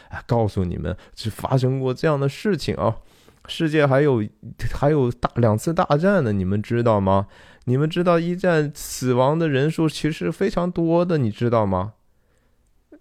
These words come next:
就是你讲了一个故事，难道只是要教给别人一点点历史吗？能够别人通过谷歌维基百科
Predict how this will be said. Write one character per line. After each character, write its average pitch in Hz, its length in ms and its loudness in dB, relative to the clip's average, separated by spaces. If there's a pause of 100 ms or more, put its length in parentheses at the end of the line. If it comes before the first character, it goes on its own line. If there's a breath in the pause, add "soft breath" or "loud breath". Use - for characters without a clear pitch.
(480)
就 - 160 -8
是 196 80 0
你 123 160 0
讲 87 300 -2
了 92 40 -4
一 110 60 -2
个 135 100 -6
故 180 220 -2
事， 127 120 -2
难 104 200 0
道 175 100 4
只 107 220 -2
是 135 160 -2
要 160 100 4
教 185 320 8
给 135 140 6
别 107 160 2
人 151 100 2
一 185 60 0
点 156 180 2
点 139 240 2
历 190 200 4
史 - 320 -6
吗？ 64 180 -6
能 113 180 -2
够 175 140 2
别 151 240 0
人 175 100 2
通 175 240 -2
过 180 160 2 (400)
谷 113 220 4
歌 151 300 6
维 143 320 6
基 165 200 -2
百 107 240 4
科 135 300 -2